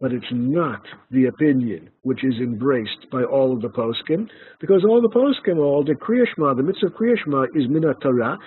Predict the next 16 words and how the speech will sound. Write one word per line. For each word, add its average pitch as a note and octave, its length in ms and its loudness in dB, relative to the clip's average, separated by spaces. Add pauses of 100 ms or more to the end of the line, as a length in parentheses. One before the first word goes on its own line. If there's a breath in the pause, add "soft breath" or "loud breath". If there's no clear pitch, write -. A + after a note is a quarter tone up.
(120)
is D3 160 -2
learned E3+ 420 4
from C#3 160 0
the B2+ 100 4
verse C3+ 240 2 (100)
V'dibarta B2 580 -2
Bam, C3+ 260 -2 (220 loud breath)
and D3+ 140 -2
therefore F#3 420 4
the C3 80 0
verse F#3+ 320 4
V'dibarta F3 520 0
Bam C#3+ 220 0 (160)
cannot F3 680 -4
mean D#3 440 0 (440)
you C3 100 2